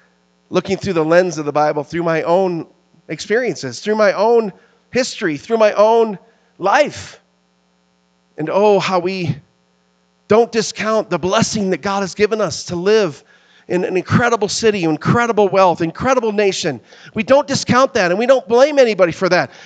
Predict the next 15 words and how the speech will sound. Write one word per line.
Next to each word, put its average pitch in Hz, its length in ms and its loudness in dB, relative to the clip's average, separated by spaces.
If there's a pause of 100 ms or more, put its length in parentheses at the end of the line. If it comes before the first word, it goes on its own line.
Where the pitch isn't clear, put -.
But, - 260 -2
but 269 200 4
that 262 200 0
does 277 280 4
require 262 500 2
us 196 200 0
to 240 140 -2
walk 233 440 2 (240)
humbly 269 580 4
before 269 680 6
our 262 300 4
God. 269 540 2 (960)
To 247 100 2
do 302 260 4
justly, 285 760 2